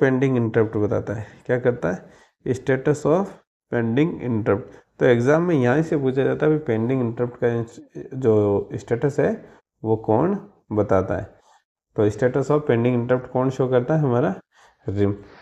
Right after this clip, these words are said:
तो ये जो हमारा क्वेश्चन, ये इंटरप्ट के बारे में स्पेशल नॉलेज है या कंप्लीट इंटरप्ट के बारे में इतना ही है, इससे ज़्यादा हमारे एग्जाम point of view से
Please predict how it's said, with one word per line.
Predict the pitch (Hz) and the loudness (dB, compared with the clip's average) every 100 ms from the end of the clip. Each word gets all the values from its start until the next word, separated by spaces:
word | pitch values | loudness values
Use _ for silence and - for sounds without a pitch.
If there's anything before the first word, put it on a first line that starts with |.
| - _ - | -20 _ -2
तो | 104 104 98 | 2 4 2
ये | 104 139 | 2 2
जो | 151 160 | 2 2
हमारा | 143 139 143 | 2 2 2
क्वेश्चन, | 143 127 - 131 123 123 113 104 - - | 0 -2 -4 -4 -2 -2 -6 -8 -16 -14
ये | 127 123 | -4 0
इंटरप्ट | 113 110 135 135 | 2 2 0 0
के | 139 | 2
बारे | 123 127 | 2 2
में | 131 | 0
स्पेशल | 123 - 117 131 | -2 -2 -2 0
नॉलेज | 123 113 123 120 | 2 2 2 2
है | 123 | 2
या | 131 | 0
कंप्लीट | 123 110 120 127 | -2 -2 0 0
इंटरप्ट | 113 113 123 123 - | 0 0 0 -2 -4
के | |
बारे | 117 117 | -2 0
में | 120 107 | 0 0
इतना | 110 120 | 0 0
ही | 123 | 0
है, | 123 - | 0 -2
इससे | 120 - | -2 0
ज़्यादा | 117 113 127 | 2 2 2
हमारे | 120 120 | 2 2
एग्जाम | 110 113 117 | 2 0 0
point | 117 107 110 | 0 0 0
of | |
view | 107 113 | -2 -2
से | 143 165 | -2 -4